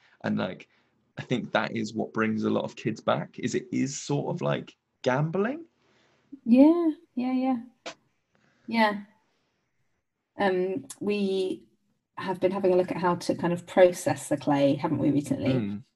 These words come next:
Speaker 2: Um, to make it re-, into really nice, smooth pottery clay, because we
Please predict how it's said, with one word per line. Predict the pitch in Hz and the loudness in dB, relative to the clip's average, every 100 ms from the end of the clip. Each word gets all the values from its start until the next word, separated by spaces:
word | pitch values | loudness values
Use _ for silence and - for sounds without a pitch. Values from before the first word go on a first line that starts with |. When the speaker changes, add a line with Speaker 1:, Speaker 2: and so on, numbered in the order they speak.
| _ - - - | _ -20 -20 0
Speaker 2:
Um, | 180 170 156 151 147 147 - _ _ _ - | 2 4 6 6 4 2 -4 _ _ _ -8
to | - | 0
make | 165 160 - | 2 4 2
it | - | 0
re-, | 165 165 156 - | 4 8 8 6
into | 160 156 160 | 2 2 4
really | 160 156 156 | 6 8 6
nice, | 160 147 - - | 4 2 0 -10
smooth | - - 165 151 147 156 - - _ | -12 2 6 8 6 2 -8 -20 _
pottery | 165 - 143 | -10 -2 -2
clay, | 143 - - 156 151 _ - _ _ | 0 -2 0 0 -2 _ -20 _ _
because | 160 156 156 185 | 0 0 2 2
we | 185 170 | 4 4